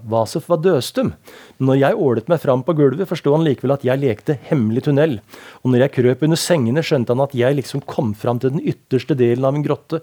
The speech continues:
og bunnen av mørkesjakten i leiegården lik en soldat, som lydløs som en katt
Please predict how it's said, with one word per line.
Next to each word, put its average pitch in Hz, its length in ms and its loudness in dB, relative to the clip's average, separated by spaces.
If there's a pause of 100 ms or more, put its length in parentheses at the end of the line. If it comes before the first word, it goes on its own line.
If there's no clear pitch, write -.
(320)
og 110 140 -2
bunnen 117 260 4
av 160 80 2
mørkesjakten 147 720 -4
i - 20 -2
leiegården 131 480 0
lik 120 160 0
en 139 80 0
soldat, 135 560 -2 (320)
som 143 160 2
lydløs 123 540 2
som 135 100 0
en 147 80 -4
katt - 320 -8